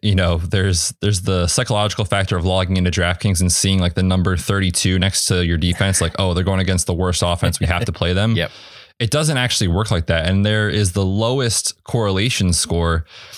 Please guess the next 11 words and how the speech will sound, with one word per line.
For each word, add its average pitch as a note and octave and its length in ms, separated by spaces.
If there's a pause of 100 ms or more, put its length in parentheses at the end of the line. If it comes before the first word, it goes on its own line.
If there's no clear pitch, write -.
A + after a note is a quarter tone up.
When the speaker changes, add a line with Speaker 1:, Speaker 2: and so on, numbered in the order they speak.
(140)
Speaker 1:
in G2 120
terms G2+ 400
of F2+ 680
salary G#2+ 600
and G2 120
performance G2+ 800 (340)
at A2+ 160
the - 60
defensive F#2 420
position. E2 380
So F#2 320